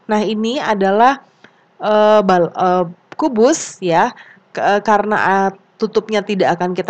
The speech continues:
hitung, berarti kita akan menghitung sisinya, yang mana sisinya adalah berbentuk persegi.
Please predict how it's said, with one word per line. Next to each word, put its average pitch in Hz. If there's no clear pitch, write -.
hitung, 220
berarti 214
kita 294
akan 247
menghitung 247
sisinya, 240
yang 196
mana 208
sisinya 220
adalah 214
berbentuk 185
persegi. 180